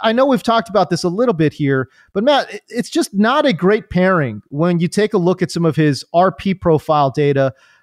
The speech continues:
uh, with what Chris Olave does well, and then when you look at his,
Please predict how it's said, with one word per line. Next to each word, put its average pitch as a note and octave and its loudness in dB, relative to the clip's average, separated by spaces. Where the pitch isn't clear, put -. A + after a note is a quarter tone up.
uh, D3+ 2
with D#3 0
what F3 0
Chris F#3+ -2
Olave F3+ 0
does E3 0
well, D3+ 4
and D#3+ 0
then F3 2
when E3+ 2
you D#3+ 2
look E3+ 0
at E3+ 2
his, C#3+ 0